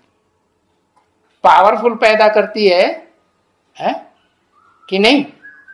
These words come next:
हाँ, हाँ, कन्याएं भी पैदा होती हैं, लालियां भी पैदा होती हैं, लेकिन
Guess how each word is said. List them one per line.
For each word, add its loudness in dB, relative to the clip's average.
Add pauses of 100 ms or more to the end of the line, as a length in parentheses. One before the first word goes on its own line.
(480)
हाँ, -8
हाँ, -10
कन्याएं -4
भी -2
पैदा 2
होती -2
हैं, -6
लालियां -2
भी -8
पैदा 0
होती -4
हैं, -8 (460)
लेकिन -4